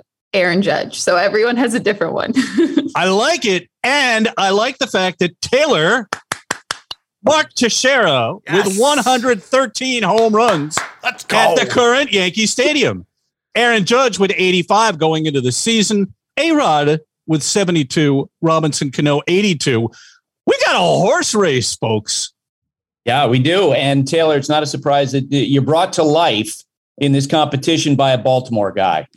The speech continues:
Speaker 3: That's
Speaker 4: right?
Speaker 3: exactly
Speaker 4: Mark
Speaker 3: why I
Speaker 4: Teixeira.
Speaker 3: picked him. Shout out Severna Park, Maryland. <laughs>
Speaker 4: <laughs>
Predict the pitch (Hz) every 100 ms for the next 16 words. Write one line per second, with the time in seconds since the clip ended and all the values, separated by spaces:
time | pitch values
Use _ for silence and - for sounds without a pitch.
0 | - 127 135 156 151 151 170 202 190 175
1 | 170 156 117 131 113 107 110 - - 202
2 | 196 180 170 151 160 143 139 120 120 107
3 | 104 98 110 - 180 175 202 - 226 -
4 | 196 165 208 185 180 190 190 - 190 143
5 | 147 - 170 - 147 - 139 175 120 -